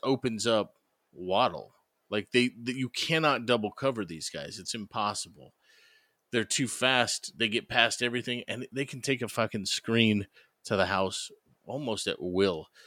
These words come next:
But what I'm loving here is just the work, man. They both made eleven catches. Hill had thirteen targets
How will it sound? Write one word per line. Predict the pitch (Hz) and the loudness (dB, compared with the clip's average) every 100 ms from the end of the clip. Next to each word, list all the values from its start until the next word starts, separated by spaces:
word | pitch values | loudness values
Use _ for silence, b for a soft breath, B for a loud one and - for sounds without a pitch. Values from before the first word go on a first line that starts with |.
| b b - | b b -4
But | |
what | 123 147 | 6 8
I'm | 139 | 10
loving | 127 147 175 147 | 10 8 8 2
here | 123 123 | 2 2
is | 117 - | 2 0
just | 117 - | -2 4
the | 107 | 2
work, | 95 131 113 90 | 4 2 0 -4
man. | 90 110 - | -4 -2 2
They | 120 | 2
both | 110 123 139 | 4 2 2
made | 135 127 | 2 4
eleven | 107 92 98 98 123 | 4 6 4 4 0
catches. | 117 107 98 110 113 - - _ _ _ | 0 0 2 -2 -2 -6 -10 _ _ _
Hill | _ 131 131 | _ 2 2
had | 123 117 92 | 4 4 2
thirteen | - 131 135 - - 131 120 120 113 _ _ - | 0 2 2 -2 -4 -2 -2 -4 -8 _ _ -6
targets | 123 127 127 131 - | 2 2 2 -2 -6